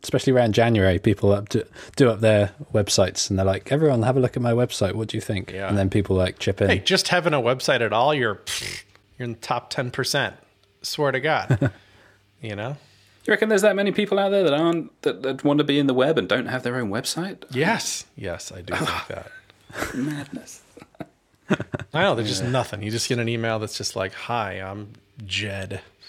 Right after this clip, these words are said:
Speaker 2: Here's, I think I should have a job at your place. Here's my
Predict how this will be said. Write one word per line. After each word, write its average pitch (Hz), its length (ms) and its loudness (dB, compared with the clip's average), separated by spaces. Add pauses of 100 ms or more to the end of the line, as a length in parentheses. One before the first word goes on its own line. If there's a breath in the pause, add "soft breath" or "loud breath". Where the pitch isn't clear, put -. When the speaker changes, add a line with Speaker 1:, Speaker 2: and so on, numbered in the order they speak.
(280 loud breath)
Speaker 2:
Here's, 107 400 -6 (200)
I - 120 -16
think 117 200 -8
I 104 120 -4
should - 220 -6
have 98 220 -6
a 95 60 -10
job 92 340 -8
at 87 120 -10
your 95 100 -12
place. - 640 -10
Here's 95 260 -12
my 95 240 -10